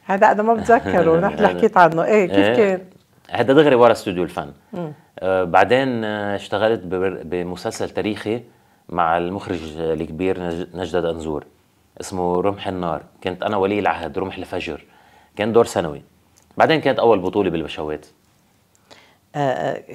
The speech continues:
Speaker 1: كيف
Speaker 2: مع
Speaker 1: تحب-
Speaker 2: الأستاذ ميلاد الهاشم، كتابة طوني شمعون.
Speaker 1: مم. أنت كنت حاطط تارجت براسك إنه بدك تمثل؟
Speaker 2: طبعًا. أكيد.
Speaker 1: وما اشتغلت بالموديل أبدًا؟ يعني، ما اشتغلت عرض
Speaker 2: بتذكر
Speaker 1: أزياء؟
Speaker 2: ب-، ب-، بهديك الفترة كنا نروح على برنامج اسمه جار القمر.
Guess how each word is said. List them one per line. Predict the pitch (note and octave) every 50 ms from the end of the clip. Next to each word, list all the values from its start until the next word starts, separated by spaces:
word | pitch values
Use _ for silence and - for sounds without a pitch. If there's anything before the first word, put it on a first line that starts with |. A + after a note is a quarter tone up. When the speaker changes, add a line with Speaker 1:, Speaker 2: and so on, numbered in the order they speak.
| - _
Speaker 1:
كيف | - A#3 - F#2+
Speaker 2:
مع | F#2 F2+
Speaker 1:
تحب- | F2 F2+
Speaker 2:
الأستاذ | F#2 F#2+ - - G2+ F2+ D#2+ E2+
ميلاد | F2+ F2 F2 D#2
الهاشم، | E2+ D#2 E2+ E2+ E2 - F2+ E2+ E2+ D2+ D2 -
كتابة | - F2 - F2+ D2+ D#2+
طوني | - E2 D#2+ D#2 D2+
شمعون. | - E2 D2+ D2 D2 D2 C#2+ _ _ _ _ _ _ _ _ _ _ _ _ _ _ _ _ _ _ _ _ -
Speaker 1:
مم. | C#3+ C#3+ C#3 C#3 - - - - - _ -
أنت | G#3+ A3 A3 G3+
كنت | G#3 - F3 -
حاطط | - A3+ A3+ A3+ B3
تارجت | - - - F#3 F#3+ F3+ E3 D#3 D#3+ - D#3
براسك | D3 D#3+ F3 F3+ F3 D#3 -
إنه | - C#3+ C#3+
بدك | D3 D3+ C#3+ C#3 -
تمثل؟ | - - C#3 C3+ C#3 - -
Speaker 2:
طبعًا. | - G2+ F#2+ E2 D2+ - - _ _ _ _ _ _ _ _ _ _ _ _ -
أكيد. | - - A2 G#2 F#2 - - _ _ -
Speaker 1:
وما | - E3+ G3 A#3+
اشتغلت | B3 B3 - A#3 G3+ G3 G3+ G3+ G3+ - E3
بالموديل | D#3 D#3+ E3 E3+ F#3 F3 E3+ D#3 D#3+ -
أبدًا؟ | - E3 E3 D#3+ D#3+ E3 E3+
يعني، | E3 D3+ D3 C#3 C#3+
ما | D#3
اشتغلت | E3 E3 - F3 E3+ E3 E3 D3+
عرض | C#3 C3+
Speaker 2:
بتذكر | - F#2+ - - D3 C#3+ C#3 C3+ A#2+ G#2+
Speaker 1:
أزياء؟ |
Speaker 2:
ب-، | F2 E2+ F#2+ G2 F#2 D#2+
ب-، | F2+ F2+ F2 F2+ F2 E2+ E2 E2 C#2+ - - -
بهديك | E2+ E2+ F2+ - D#2+ -
الفترة | F#2 - A#2 A#2 - - G2 F2+
كنا | F2+ G2 F2 F2 F2
نروح | F#2+ A2 G#2 - F#2+
على | F2+ F2
برنامج | F2 E2 F2+ G2 F#2+ E2+ D#2+
اسمه | D2+ - - F2
جار | F2 F2+ F2+ F2+
القمر. | F2+ E2 F2 F2 E2 -